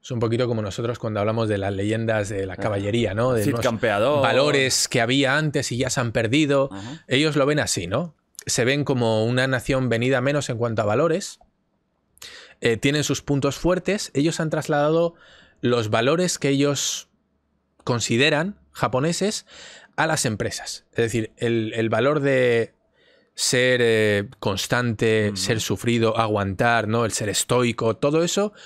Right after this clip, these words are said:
Speaker 1: lo han pasado al mundo laboral.
Speaker 2: Ujú.
Speaker 1: Como ya no tiene sentido en, bueno, pues en el tema de la nobleza, lo trasladan a lo laboral.
Speaker 2: Japón es un país igualmente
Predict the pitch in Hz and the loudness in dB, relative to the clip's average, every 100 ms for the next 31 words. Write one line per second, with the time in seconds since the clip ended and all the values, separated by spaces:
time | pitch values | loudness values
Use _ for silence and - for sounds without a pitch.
0 | - 120 127 131 127 147 131 135 131 107 | -6 0 0 0 0 0 0 0 0 0
1 | 95 87 76 92 92 151 - 98 110 135 | -2 -6 -8 -14 -16 -14 -6 0 2 2
2 | 131 139 135 135 120 147 143 92 101 98 | 2 0 0 -2 0 2 2 0 -2 -6
3 | 92 87 101 139 196 - - 120 104 95 | -8 -8 -6 -6 -8 -14 -16 -14 -12 -10
4 | - 123 127 127 135 160 196 262 269 - | -4 0 0 2 2 0 0 -2 -4 -6
5 | - - _ - 110 110 113 127 120 143 | -20 -20 _ -2 0 2 0 2 2 2
6 | 147 165 196 _ _ - 107 101 90 90 | 2 0 -2 _ _ -4 0 0 0 -2
7 | 85 82 _ 104 95 - _ _ _ - | -6 -10 _ -20 -20 -20 _ _ _ -20
8 | - - _ _ _ - 101 101 120 170 | -20 -20 _ _ _ -6 -6 -2 -2 0
9 | 202 - _ - 104 104 - 123 120 107 | -4 -10 _ -14 -8 -8 -6 -6 -4 -6
10 | - 98 95 117 151 110 101 98 95 101 | -4 -2 -2 -6 -6 -4 -4 -2 -2 -4
11 | 101 156 | -4 -6